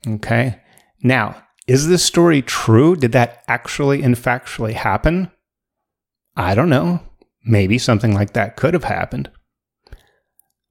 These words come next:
But is it something that happens all the time? Raising a false alarm, perhaps doing it so often and so much that after a while, people start,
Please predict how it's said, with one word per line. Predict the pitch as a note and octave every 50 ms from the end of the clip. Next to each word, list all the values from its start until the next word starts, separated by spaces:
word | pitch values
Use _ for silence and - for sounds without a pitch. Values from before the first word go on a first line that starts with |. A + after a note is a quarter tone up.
| _ _
But | B2+ C#3 C3+
is | C3 A#2
it | C3+ -
something | - - E3+ E3+ E3+ D3 B2
that | A#2 B2+ -
happens | B2+ A#2+ A#2 - A#2+ G#2+ G2
all | A2 G2+ G2
the | F2+ F#2
time? | F2 - - C3 A2+ G2 F#2+ D2+ - - - - _ _ _ _ _ - - - - - - - -
Raising | A2+ A2+ A#2+ A2+ G#2 A#2 G#2
a | G2+
false | F#2+ - - A#2 G#2 G2+ - -
alarm, | A2 F#2+ G#2 A2 G#2+ G2+ F#2 E2 - B2+ - - _ _ _ _ - - _ _ _ _ -
perhaps | - B2 A#2 A#2+ - - -
doing | B2 A#2+ F#2+ F#2+ C3+ C3+ C3 B2+ A#2+ A2+
it | A2 - -
so | - - - B2+ A2 G#2 G#2+
often | C3+ D3+ D3 C3 - - G2+ F#2 F#2+ F#2+ - - - _ _ -
and | - A2+ A2 G#2 G#2
so | - - - - A2 G#2 G2
much | G2 B2+ D#3 C#3+ A2+ A#2+ - - - - - _ _ _ _ _ _ _ _ _ _
that | - G2+ G2 A2+ G#2 G2+ G2 - - _ -
after | B2+ G2 - - - - G2+ G#2+
a | G#2+
while, | A2 C#3+ C3+ C#3+ C#3+ B2 A#2+ B2 - - - _ _ _ _ _ _ _ _ _ -
people | B3+ B3+ B3 - G3 F#3
start, | - - - E3+ E3 E3 D#3+ D#3+ D#3+ D#3+ D#3+ -